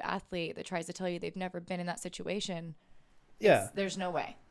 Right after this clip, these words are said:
Speaker 1: Like,
Speaker 2: Yeah.
Speaker 1: that's just part of it. So I think being able to recognize that that's not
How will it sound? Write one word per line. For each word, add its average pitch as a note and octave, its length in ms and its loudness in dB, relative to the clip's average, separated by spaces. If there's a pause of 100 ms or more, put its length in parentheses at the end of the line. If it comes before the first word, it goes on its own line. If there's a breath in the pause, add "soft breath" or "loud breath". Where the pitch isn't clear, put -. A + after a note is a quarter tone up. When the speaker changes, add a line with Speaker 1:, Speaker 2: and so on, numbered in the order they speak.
Speaker 1:
Like, - 80 10
Speaker 2:
Yeah. F3+ 100 12
Speaker 1:
that's G3 180 4
just F#3+ 200 -4
part F3 160 0
of F3+ 80 -2
it. C#3 180 -2
So - 140 0
I G3 100 2
think G3+ 360 0 (520 soft breath)
being A3+ 260 0
able G#3+ 220 2
to G3 80 0
recognize F#3 640 2
that - 120 -2
that's F3 260 -2
not E3+ 440 2